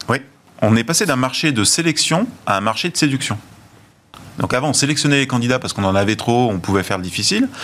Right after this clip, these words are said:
Aujourd'hui, sur tous les jobs, tous les secteurs d'activité, il y a plus de jobs que de candidats.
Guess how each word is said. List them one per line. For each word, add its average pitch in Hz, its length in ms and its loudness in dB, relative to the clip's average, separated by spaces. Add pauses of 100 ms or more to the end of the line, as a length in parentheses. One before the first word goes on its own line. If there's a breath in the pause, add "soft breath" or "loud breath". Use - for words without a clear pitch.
(460 loud breath)
Aujourd'hui, 127 640 0
sur - 200 0
tous - 120 0
les 202 140 4
jobs, 113 300 0 (140)
tous - 120 0
les 208 80 4
secteurs 147 280 0
d'activité, 113 520 0 (680 loud breath)
il 107 60 4
y - 20 6
a 113 60 0
plus 208 180 -4
de 165 140 2
jobs 180 180 2
que - 80 0
de - 80 0
candidats. 107 340 2